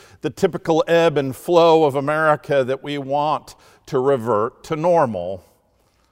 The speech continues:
It should also be said, as we bear witness to these gut-wrenching events,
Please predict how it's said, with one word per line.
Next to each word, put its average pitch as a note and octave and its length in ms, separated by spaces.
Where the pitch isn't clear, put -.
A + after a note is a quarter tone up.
It C3 400
should C3 200
also C3+ 340
be G2 160
said, F#2+ 540
as G2+ 180
we A2 140
bear G#2 280
witness G#2 520
to F#2+ 120
these E2+ 220
gut-wrenching F2+ 800
events, E2+ 720